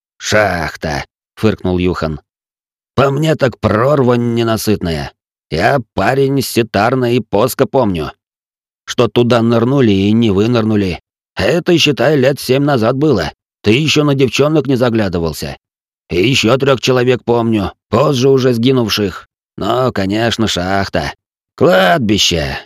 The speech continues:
По мне так завалить ее камнями и обходить за милю». «Вам примус не даст», — сказал Санта. Косарь сплюнул через дырку. «Если бы примус!»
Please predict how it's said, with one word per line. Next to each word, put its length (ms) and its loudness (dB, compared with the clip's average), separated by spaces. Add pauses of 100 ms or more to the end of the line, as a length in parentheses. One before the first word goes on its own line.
(360)
По 160 -2
мне 280 0
так 220 -2
завалить 500 0
ее 160 2
камнями 880 0
и 120 -2
обходить 560 -2
за 140 0
милю». 440 0 (540)
«Вам 300 0
примус 400 2
не 120 0
даст», — 380 -4 (200)
сказал 340 -4
Санта. 420 -8 (540)
Косарь 360 -2
сплюнул 440 0
через 260 -2
дырку. 400 -6 (560)
«Если 560 0
бы 220 2
примус!» 920 -2